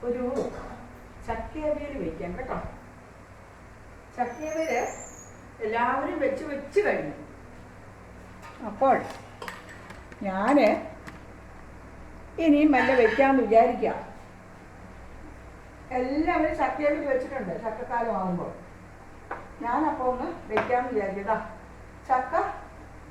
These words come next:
ഇതിനകത്ത് ചട്ടിയിൽ ചക്ക വെച്ചിട്ടുണ്ട്. ദാ ആവശ്യത്തിനുള്ള ഉപ്പിടുന്നു. ഇതിന് രണ്ട് കപ്പ് വെള്ളം ഒഴിച്ചു കേട്ടോ. രണ്ടേ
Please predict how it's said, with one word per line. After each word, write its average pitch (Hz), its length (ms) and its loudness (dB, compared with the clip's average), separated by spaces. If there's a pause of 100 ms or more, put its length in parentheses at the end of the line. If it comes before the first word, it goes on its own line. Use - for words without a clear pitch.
ഇതിനകത്ത് 302 520 2
ചട്ടിയിൽ 269 360 2 (100)
ചക്ക 226 160 0 (100)
വെച്ചിട്ടുണ്ട്. 208 440 -4
ദാ - 60 0 (680)
ആവശ്യത്തിനുള്ള 262 680 0
ഉപ്പിടുന്നു. 254 460 6 (1700)
ഇതിന് 302 300 4
രണ്ട് 277 380 6
കപ്പ് 240 280 4
വെള്ളം 214 300 2
ഒഴിച്ചു 170 240 -2
കേട്ടോ. 262 200 0 (220)
രണ്ടേ 214 240 -2